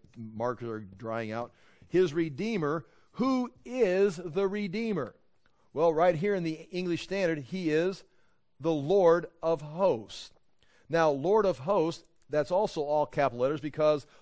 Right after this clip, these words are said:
the Lord of hosts is Yahweh again. Yahweh again. Yahweh of hosts. Yahweh of hosts, which means the armies of heaven. Yahweh of hosts. So Yahweh,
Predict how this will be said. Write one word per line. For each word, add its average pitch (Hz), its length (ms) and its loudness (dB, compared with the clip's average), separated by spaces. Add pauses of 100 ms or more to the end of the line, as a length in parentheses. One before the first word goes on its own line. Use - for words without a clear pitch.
the 151 100 2
Lord 180 260 2
of 165 100 2
hosts 202 360 2
is 160 320 -4 (300)
Yahweh 151 760 2 (420)
again. 143 440 -4 (220)
Yahweh 147 760 0
again. 135 560 -4 (400)
Yahweh 143 500 0
of 139 280 2
hosts. 143 500 -2 (120)
Yahweh 147 500 0
of 131 520 0
hosts, 139 320 -4
which 113 160 -10
means 131 260 -8
the 120 140 -12
armies 131 440 -6
of 113 120 -8
heaven. 135 440 -6 (920)
Yahweh 147 600 0 (1300)
of 127 320 -2
hosts. 135 380 -4 (240)
So 156 240 -4
Yahweh, 151 760 4